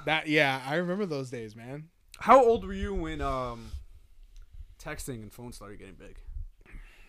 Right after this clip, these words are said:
Speaker 1: Ooh, I had a team,
Speaker 2: Remember
Speaker 1: a
Speaker 2: the
Speaker 1: Sam-
Speaker 2: Sidekick?
Speaker 1: Yeah,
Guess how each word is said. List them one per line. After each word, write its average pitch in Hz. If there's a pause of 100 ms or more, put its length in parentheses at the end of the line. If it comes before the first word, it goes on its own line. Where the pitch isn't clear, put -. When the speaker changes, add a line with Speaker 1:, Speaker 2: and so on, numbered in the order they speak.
(200)
Speaker 1:
Ooh, 135 (100)
I 151
had 147 (100)
a 127 (160)
team, 185
Speaker 2:
Remember 135
Speaker 1:
a -
Speaker 2:
the -
Speaker 1:
Sam- 175
Speaker 2:
Sidekick? 143 (380)
Speaker 1:
Yeah, 127